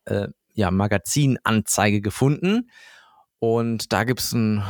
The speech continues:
deutlich schöneren Text und den ziehen wir jetzt erstmal vor. Übrigens auch Hansi Müller prominent im Bild, Bild zu sehen mit <laughs> einer, einem Zitat: „World Cup U S A vierundneunzig von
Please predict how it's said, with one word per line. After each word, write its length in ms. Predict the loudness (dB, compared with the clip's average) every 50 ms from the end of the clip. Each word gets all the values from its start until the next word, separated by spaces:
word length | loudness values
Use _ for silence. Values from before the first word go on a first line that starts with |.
| -6 -2 0
deutlich 340 | 0 0 2 0 -2 -2
schöneren 400 | 0 0 0 2 2 2 0 0
Text 320 | 0 -2 -4 -4 -4 -4 -4
und 120 | -2 -2
den 140 | 0 -2 -2
ziehen 220 | 0 0 0 2
wir 60 | 2 0
jetzt 120 | 0 -2
erstmal 340 | -4 -6 -4 -2 -2 -4 -4
vor. 360 | -4 -4 -2 0 0 0 0 -2 -6 _ _ _ _ _ _ _ _ _
Übrigens 440 | -2 0 0 0 0 0 -2 -4 -4
auch 280 | -4 -4 -4 -2 -2 0
Hansi 320 | 2 2 2 2 0 0
Müller 520 | 0 0 2 2 2 0 0 -2 -4 -8 -16 _ _ _ _ _
prominent 500 | -4 -2 0 0 2 2 2 0 0 -2
im 320 | -6 -8 -8 -8 -10 -8 -2
Bild, 240 | 0 2 2 0 -2 -6 -10 -8
Bild 280 | -2 0 0 0 0 -2
zu 140 | -2 -2 0
sehen 280 | 0 0 2 2 2
mit 160 | 0 0 0 0
<laughs> 340 | 0 0 2 2 2 2 2
einer, 260 | 2 0 0 -2 -4 -6 _ -10 -12 -10 -10 -10 -12 -14 -16 -10 _
einem 240 | 0 2 2 2 0
Zitat: 640 | 0 -4 -6 -4 -2 0 0 0 0 -2 -4 -10 -12 _ _ _ _ _ _
„World 320 | -4 0 0 2 0 0 -2
Cup 320 | -2 -2 -2 -2 -6 -12 -10 _
U 140 | 0 2 2
S 180 | 2 2 0 -2
A 200 | 0 0 0 0
vierundneunzig 720 | -2 -2 -2 0 2 2 2 2 0 0 -2 -2 -4 -4 -2
von 180 | 0 0 2